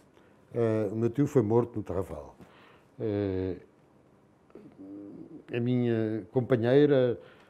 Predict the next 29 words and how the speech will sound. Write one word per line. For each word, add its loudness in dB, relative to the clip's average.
foi 0
presa 6
e -6
esteve -4
cerca -10
de -4
dois -2
anos 0
presa. -12
Portanto, -4
não 6
nos 2
custa -4
muito 4
falar 6
dos -4
assuntos. -2
Agora, 6
há 6
assuntos 0
que -10
nós, -2
eh, 6
por -14
exemplo, 0
com 4
os 4
nossos 2
filhos -6